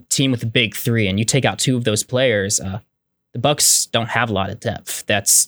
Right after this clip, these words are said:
that's not really their calling card. I would worry a little bit about some of the role players, like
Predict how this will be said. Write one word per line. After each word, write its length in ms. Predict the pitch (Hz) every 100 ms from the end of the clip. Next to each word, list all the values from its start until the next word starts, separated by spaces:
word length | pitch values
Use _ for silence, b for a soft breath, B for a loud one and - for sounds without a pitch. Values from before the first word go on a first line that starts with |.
| -
that's 240 | - - -
not 180 | 127 131
really 220 | 120 113
their 140 | 98 -
calling 320 | - 135 123 110
card. 340 | 95 - - _ _
I 100 | 143
would 120 | 151
worry 180 | 147 143
a 80 | 123
little 220 | 127 127
bit 120 | 123
about 220 | 113 110 107
some 220 | 123 113
of 80 | 110
the 80 |
role 220 | 104 107 107
players, 520 | - 104 98 104 -
like 420 | 101 92 -